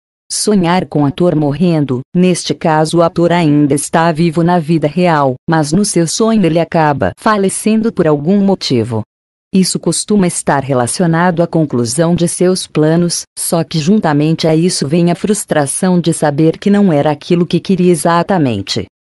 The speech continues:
Ao ter este tipo de sonho, o indicado é parar e refletir sobre suas motivações em relação ao que realmente quer.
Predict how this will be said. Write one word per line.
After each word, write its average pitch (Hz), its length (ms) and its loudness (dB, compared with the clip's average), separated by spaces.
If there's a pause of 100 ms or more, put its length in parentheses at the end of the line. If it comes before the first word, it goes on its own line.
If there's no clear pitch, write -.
(280)
Ao 170 140 2
ter 165 200 0
este 139 360 -2
tipo 156 280 -4
de 180 160 -2
sonho, 127 460 -2 (140)
o 185 100 4
indicado 165 640 2
é 151 60 2
parar 147 320 0
e 143 40 2
refletir 180 680 -2
sobre 175 320 -2
suas 185 260 -2
motivações 170 1000 0
em 180 60 2
relação 160 560 0
ao 151 80 0
que 180 120 -2
realmente 175 600 0
quer. 135 360 -2